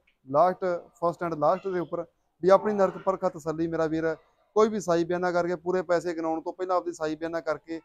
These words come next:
ਪਸ਼ੂ ਦਿਲ ਨੂੰ ਫਿੱਟ ਪੈਂਦਾ, ਪਰਿਵਾਰ ਨੂੰ set ਬੈਠਦਾ, ਉਸ ਤੋਂ ਬਾਅਦ ਆਪਣਾ ਬਾਕੀ payment ਕਰਕੇ ਪਸ਼ੂ ਲੈ ਕੇ ਜਾਇਆ ਕਰੋ। ਬਾਅਦ ਵਿੱਚ ਕਿਸੇ ਤਰ੍ਹਾਂ ਦੀ ਕਿੰਤੂ ਪਰੰਤੂ, ਉਨੀ ਇੱਕੀ ਵਧੀਕੀ ਜਿਹੜੀ ਦੋਸਤੋ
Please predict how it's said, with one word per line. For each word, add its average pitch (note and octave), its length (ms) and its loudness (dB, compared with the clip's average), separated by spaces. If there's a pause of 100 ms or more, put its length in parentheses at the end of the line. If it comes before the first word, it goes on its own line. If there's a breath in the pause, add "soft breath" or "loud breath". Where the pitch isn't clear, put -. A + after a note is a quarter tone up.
(280)
ਪਸ਼ੂ F#3 240 0
ਦਿਲ F3 220 0
ਨੂੰ F#3 240 0
ਫਿੱਟ F3 200 -4
ਪੈਂਦਾ, F#3 300 2
ਪਰਿਵਾਰ E3 440 4
ਨੂੰ F3 120 -2
set E3 220 -4
ਬੈਠਦਾ, E3 380 -2
ਉਸ D#3+ 120 -2
ਤੋਂ E3 120 -8
ਬਾਅਦ E3 220 0
ਆਪਣਾ D#3+ 300 -2 (340)
ਬਾਕੀ F3 240 2
payment F3 320 -2
ਕਰਕੇ E3 280 -2
ਪਸ਼ੂ D3+ 280 -8
ਲੈ D3 120 -2
ਕੇ D3 80 -6
ਜਾਇਆ C#3+ 200 -4
ਕਰੋ। D#3+ 260 -6 (320)
ਬਾਅਦ A#3+ 240 8
ਵਿੱਚ A#3+ 220 6
ਕਿਸੇ A3+ 260 4
ਤਰ੍ਹਾਂ A3 220 2
ਦੀ G#3+ 120 -2
ਕਿੰਤੂ G#3+ 380 -4
ਪਰੰਤੂ, G3+ 480 -2
ਉਨੀ G3 280 -4
ਇੱਕੀ G3 180 -8
ਵਧੀਕੀ F3+ 420 -4
ਜਿਹੜੀ F#3+ 140 -4
ਦੋਸਤੋ F3+ 460 -2